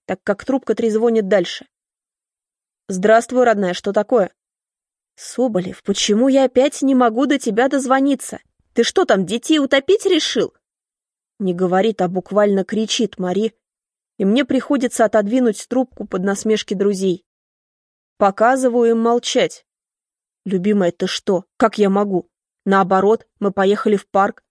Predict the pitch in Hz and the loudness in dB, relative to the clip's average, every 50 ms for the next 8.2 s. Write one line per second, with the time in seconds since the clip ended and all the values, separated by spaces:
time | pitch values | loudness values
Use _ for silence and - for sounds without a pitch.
0 | _ _ _ _ _ _ _ _ _ _ _ _ - - 269 339 339 - 302 - | _ _ _ _ _ _ _ _ _ _ _ _ -2 0 0 2 2 0 -2 -2
1 | - 262 302 294 240 202 190 - 196 220 240 - - 247 233 185 170 - _ _ | 0 0 0 0 0 0 -2 -2 -2 -2 -2 -2 -2 -2 -2 -2 -2 -6 _ _
2 | _ _ _ _ _ _ _ _ _ _ _ _ _ _ _ _ _ _ _ _ | _ _ _ _ _ _ _ _ _ _ _ _ _ _ _ _ _ _ _ _
3 | _ _ _ _ _ _ - 214 190 196 214 240 277 320 320 339 330 - - 240 | _ _ _ _ _ _ -8 -4 -2 0 2 2 4 2 2 2 0 0 -2 -2
4 | 196 - - - 208 233 - - 269 254 233 - - 185 170 175 170 170 - - | -2 -2 -2 -2 -2 -2 0 0 0 0 0 0 -4 -4 -4 -4 -6 -6 -8 -10
5 | - - - - _ _ _ _ _ _ _ _ 190 185 208 240 233 - 233 226 | -12 -12 -14 -18 _ _ _ _ _ _ _ _ -2 0 2 2 2 2 0 0
6 | 226 233 - - 240 220 - 240 240 240 254 233 196 180 180 170 - 240 269 269 | 0 -2 -2 -2 -4 -4 -2 0 0 2 2 2 2 2 2 0 0 0 0 0
7 | - 214 175 175 175 - - - 196 190 202 196 - 196 196 214 202 226 220 190 | 0 -2 -2 -4 -6 -6 -6 -4 -2 -2 -2 -2 0 0 0 0 2 2 2 2
8 | 165 165 190 | 0 -2 -6